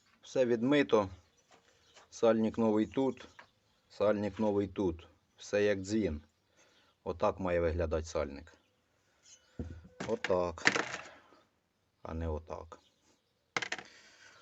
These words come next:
Тому що я продовжую. Болтики на циліндропоршневій групі відкручені, посаджені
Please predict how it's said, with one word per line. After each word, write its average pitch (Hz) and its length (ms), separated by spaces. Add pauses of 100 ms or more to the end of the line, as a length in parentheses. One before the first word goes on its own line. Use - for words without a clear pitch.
(160)
Тому 117 240
що 87 240
я 113 200
продовжую. 107 880 (540)
Болтики 110 520
на 98 300 (440)
циліндропоршневій 98 800
групі 90 340
відкручені, 107 640
посаджені 90 680